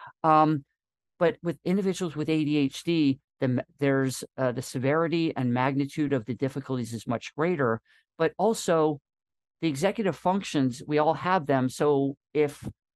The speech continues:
if you have insomnia, your executive functioning goes down. If you have the flu, your executive functioning will go down. But generally, as you get treatment for in-, insomnia, you get over the flu,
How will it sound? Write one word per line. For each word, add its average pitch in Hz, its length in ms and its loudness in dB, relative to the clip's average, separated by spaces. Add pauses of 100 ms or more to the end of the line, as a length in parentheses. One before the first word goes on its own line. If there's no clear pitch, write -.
if 139 160 -6
you 196 80 0
have 180 180 4
insomnia, 135 880 0 (360)
your 147 140 -2
executive 127 460 -2
functioning 117 360 -4
goes 107 240 -4
down. 65 360 -6 (260)
If 131 120 -8
you 170 80 0
have 165 160 4
the 139 80 0
flu, 196 640 -2
your 175 160 0
executive 147 460 -2
functioning 139 360 0
will 123 140 -2
go 131 220 0
down. 135 460 2 (380)
But 147 120 0
generally, 180 640 2
as 139 260 2
you 131 80 -4
get 123 140 -2
treatment 170 360 -4
for 160 160 -4
in-, 156 280 2
insomnia, 135 600 2
you 110 100 -6
get 127 200 -2
over 143 240 -2
the 127 120 -4
flu, 151 480 -2